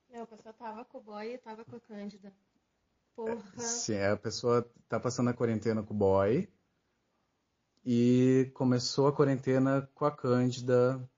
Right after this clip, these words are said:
Speaker 1: Ai,
Speaker 2: fedendo a
Speaker 1: gente, ninguém
Speaker 2: xerega.
Speaker 1: merece.
Speaker 2: Xerenga, ela escreveu xerenga, eu falei
Speaker 1: Xerenga,
Speaker 2: xereca,
Speaker 1: falou
Speaker 2: né?
Speaker 1: xereca.
Speaker 2: É, xerenga.
Speaker 1: Tu mudou o nome da xerenga da Uri.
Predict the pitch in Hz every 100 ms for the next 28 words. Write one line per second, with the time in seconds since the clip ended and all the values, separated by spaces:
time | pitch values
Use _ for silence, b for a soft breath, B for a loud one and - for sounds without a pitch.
0 | _ _ _ - 214 220 202 208 120 120
1 | 127 127 135 107 98 98 196 190 - -
2 | _ _ _ - - 135 139 143 120 95
3 | 98 110 104 107 - 120 101 92 92 -
4 | 101 104 123 107 95 92 95 95 98 185
5 | 180 - _ _ 104 95 87 92 123 135
6 | 123 113 98 104 196 190 190 202 202 196
7 | 202 196 208 190 180 190 190 185 180